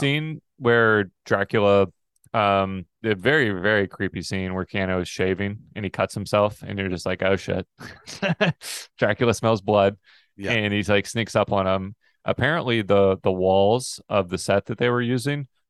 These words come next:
Speaker 1: are slowly, um, encroaching
Speaker 2: Oh,
Speaker 1: on the
Speaker 2: that's
Speaker 1: characters,
Speaker 2: rad.
Speaker 1: like, in real, you know, it really in, in the, the set itself, they're, like, they're closing in on the characters.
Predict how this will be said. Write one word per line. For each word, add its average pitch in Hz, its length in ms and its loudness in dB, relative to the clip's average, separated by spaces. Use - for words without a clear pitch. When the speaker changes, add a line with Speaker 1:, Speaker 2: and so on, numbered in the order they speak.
Speaker 1:
are 110 180 2
slowly, 104 720 0
um, 95 420 -6
encroaching 98 720 -2
Speaker 2:
Oh, 107 300 0
Speaker 1:
on 104 80 2
the 101 60 2
Speaker 2:
that's 101 80 0
Speaker 1:
characters, 95 280 0
Speaker 2:
rad. 92 60 -4
Speaker 1:
like, 98 240 -2
in 117 180 -2
real, 98 440 0
you 117 140 -6
know, 92 420 -2
it 98 160 -6
really 98 400 2
in, 95 220 -6
in 95 360 -6
the, 95 340 0
the 101 80 -8
set 92 260 -2
itself, 95 460 -4
they're, 90 180 -4
like, 87 300 -6
they're 101 140 -4
closing 95 420 -2
in 90 220 -10
on 92 160 -10
the - 60 -14
characters. - 540 -10